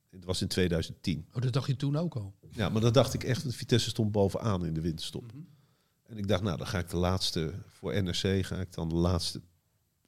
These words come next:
Speaker 1: twintig wedstrijden kijken. Dus ik meldde me weer aan bij Vitesse. Ik ging zitten en toen begon Peter Bos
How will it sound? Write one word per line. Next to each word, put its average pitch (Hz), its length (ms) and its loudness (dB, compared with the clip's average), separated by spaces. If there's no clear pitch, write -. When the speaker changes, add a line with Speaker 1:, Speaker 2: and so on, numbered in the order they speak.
Speaker 1:
twintig 90 280 -2
wedstrijden 80 800 -4
kijken. 90 380 2
Dus 101 120 -10
ik 98 140 -8
meldde 101 320 4
me 87 140 -2
weer 82 220 0
aan 101 240 0
bij 98 120 0
Vitesse. - 400 -2
Ik - 120 -8
ging 92 220 -2
zitten - 340 -2
en 92 80 -4
toen 95 200 -4
begon 87 260 -12
Peter 90 300 -2
Bos 98 380 0